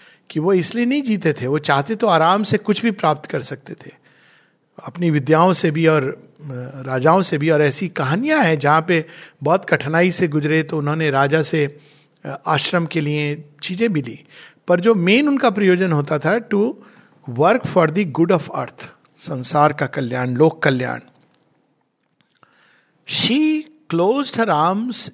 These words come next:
about his breast and head, as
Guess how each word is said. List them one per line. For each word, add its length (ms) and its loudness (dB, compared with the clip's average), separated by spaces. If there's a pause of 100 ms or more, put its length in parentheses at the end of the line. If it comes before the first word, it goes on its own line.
(100)
about 340 0 (100)
his 180 -2 (120)
breast 360 0 (220)
and 160 -4 (160)
head, 220 -4 (1200)
as 100 0